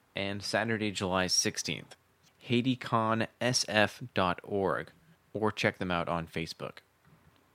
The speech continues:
Also coming up is Pacificon Game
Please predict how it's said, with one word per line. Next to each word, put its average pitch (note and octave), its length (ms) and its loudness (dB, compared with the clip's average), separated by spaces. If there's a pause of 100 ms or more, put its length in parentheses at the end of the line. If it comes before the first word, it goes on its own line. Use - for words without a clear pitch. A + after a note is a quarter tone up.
(920)
Also G#2 320 2
coming G#2+ 340 -2
up A2+ 160 0
is A2+ 220 2 (160)
Pacificon A2+ 800 2
Game A#2 340 2